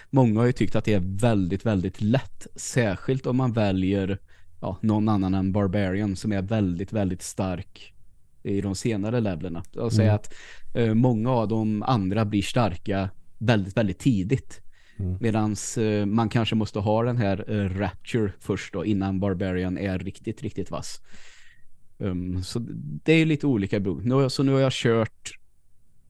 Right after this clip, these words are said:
Speaker 1: kanske, skulle säga sextio, sjuttio procent på akt ett kanske, något sånt. Eh, och det är väl fem akter om jag inte minns helt fel.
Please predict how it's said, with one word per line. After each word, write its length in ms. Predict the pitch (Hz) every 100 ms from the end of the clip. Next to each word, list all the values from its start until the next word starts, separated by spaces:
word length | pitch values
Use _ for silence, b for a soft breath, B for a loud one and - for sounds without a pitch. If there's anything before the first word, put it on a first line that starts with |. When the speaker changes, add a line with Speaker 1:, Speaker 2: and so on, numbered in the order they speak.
| - - - - - - - -
Speaker 1:
kanske, 680 | - 107 - 113 107 107 107 107 -
skulle 240 | 120 - 120
säga 460 | 127 117 117 113 113 - - _ _ - -
sextio, 600 | - 127 - - 120 123
sjuttio 380 | 143 135 -
procent 540 | 131 139 - 127 123 -
på 120 | 127
akt 300 | 131 - - -
ett 320 | 131 - -
kanske, 440 | 139 123 127 135 135
något 260 | 131 127
sånt. 460 | - 139 143 - - - - - - b b b b b -
Eh, 280 | 110 104
och 180 | 104 113
det 80 | 120
är 80 | 110
väl 120 | 113
fem 400 | - 113 107 113
akter 380 | 120 - 92 85
om 160 | 113 110
jag 60 |
inte 160 | 101 95
minns 320 | 98 95 -
helt 260 | 95 80 -
fel. 280 | 90 60